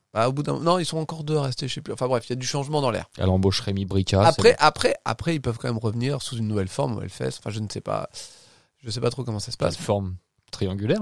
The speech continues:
Speaker 1: Non, c'est pas ça, revenir avec, euh, de, un nouveau line-up. Ça
Speaker 2: Ah
Speaker 1: veut
Speaker 2: oui,
Speaker 1: dire.
Speaker 2: d'accord.
Speaker 1: Mais bon, tu sais, on a toujours tendance à dire qu'une, une fois que la, la mouture de base, qui s'est déjà bien fait connaître, se sépare, on peut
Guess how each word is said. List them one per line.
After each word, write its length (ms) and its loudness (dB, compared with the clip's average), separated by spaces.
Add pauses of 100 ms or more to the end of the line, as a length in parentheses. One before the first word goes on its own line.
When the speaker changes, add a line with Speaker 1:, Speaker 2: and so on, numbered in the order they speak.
Speaker 1:
Non, 140 0
c'est 100 -10
pas 60 2
ça, 100 2
revenir 260 0
avec, 280 -4
euh, 100 -6
de, 200 -12 (160)
un 80 -4
nouveau 180 -4
line-up. 440 -4
Ça 120 -12 (140)
Speaker 2:
Ah 40 2
Speaker 1:
veut 60 2
Speaker 2:
oui, 80 2
Speaker 1:
dire. 140 -2
Speaker 2:
d'accord. 200 -4 (180)
Speaker 1:
Mais 220 0
bon, 220 -8
tu 40 -20 (500)
sais, 40 4
on 100 6
a 80 8
toujours 180 -2
tendance 220 2
à 40 2
dire 180 2
qu'une, 320 -2
une 120 -4
fois 160 -2
que 60 -2
la, 200 2
la 260 -2
mouture 400 -4
de 120 0
base, 440 6 (300)
qui 100 -12
s'est 100 -4
déjà 260 2
bien 160 2
fait 120 0
connaître, 300 -2
se 140 -10 (220)
sépare, 640 6
on 200 -6
peut 400 -6